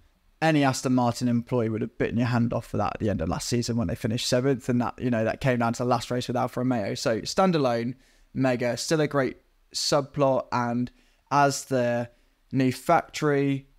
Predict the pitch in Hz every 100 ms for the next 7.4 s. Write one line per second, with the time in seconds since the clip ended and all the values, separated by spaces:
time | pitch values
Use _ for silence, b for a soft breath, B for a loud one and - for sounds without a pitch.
0 | _ 139 151 143 135 151 139 135 139 -
1 | 135 131 143 135 131 127 - 139 135 135
2 | 127 - 123 120 _ _ _ - 147 147
3 | 143 127 - - - _ _ _ _ _
4 | - 135 151 147 151 139 143 160 160 147
5 | 139 117 117 127 131 135 127 - _ _
6 | 139 - - 156 135 127 - - 156 143
7 | 139 139 -